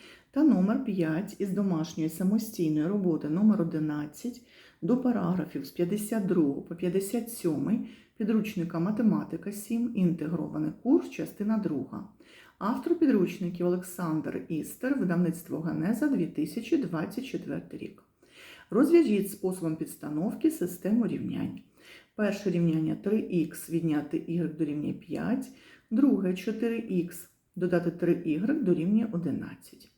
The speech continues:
Варіанти відповіді: А — два і один, Б — один і два, В — три і один, Г — один і три. Приступаємо до виконання.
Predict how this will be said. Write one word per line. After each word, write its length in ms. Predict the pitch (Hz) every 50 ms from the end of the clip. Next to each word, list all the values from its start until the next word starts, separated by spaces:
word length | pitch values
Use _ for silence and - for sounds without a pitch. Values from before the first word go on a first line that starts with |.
| _ _ - - - - - - - _
Варіанти 460 | - 180 190 226 294 339 349 - 262
відповіді: 680 | 180 165 160 156 - - 147 143 151 147 - - - -
А — 280 | - 180 165 156 156 165 175 - - _
два 320 | 165 160 156 165 165 151
і 140 | 143 143 135
один, 540 | 123 120 - - 151 139 160 202 262 294 - -
Б — 360 | 185 165 170 165 156 156 - -
один 380 | - 175 165 170 160 156 143 -
і 180 | 123 - -
два, 400 | - 143 147 156 180 233 294 320 - - _
В — 280 | 180 175 175 160 143 135 135 -
три 160 | 165 156 151
і 200 | - - 185 220
один, 400 | 269 294 285 - 311 320 330 294
Г — 300 | 196 - 190 233 294 311 - -
один 380 | 208 175 160 170 240 285 320 - -
і 60 | 180
три. 260 | 180 - - - - - - _ _ _ _ - - - - - - - _ _ -
Приступаємо 800 | 269 381 415 - - 262 - - 180 170 170 165 165 165 160
до 160 | 160 160 240 247
виконання. 600 | 226 - - - - - - - - - -